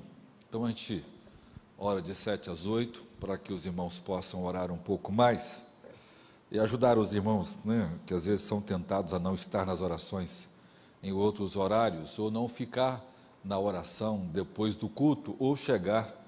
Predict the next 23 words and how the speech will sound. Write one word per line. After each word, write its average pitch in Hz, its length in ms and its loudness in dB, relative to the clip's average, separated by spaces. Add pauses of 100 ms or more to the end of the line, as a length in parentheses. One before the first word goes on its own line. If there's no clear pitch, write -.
(580)
um 95 100 -6
pouco 95 320 -2
mais 92 260 0
tarde 87 380 0
em 82 60 -4
suas 90 320 -2
orações. 98 640 0 (480)
Então, 120 160 -4
por 117 180 -4
isso, 113 240 -2
a 107 60 0
gente 101 240 -4
está, 101 300 -2 (680)
eh, 101 320 0
considerando 107 920 0 (100)
de - 60 -14
sete 104 360 0
às 90 160 -2
oito 104 280 -2
um 92 80 -8
tempo 98 340 -4
de 98 240 -4
oração. 98 440 -2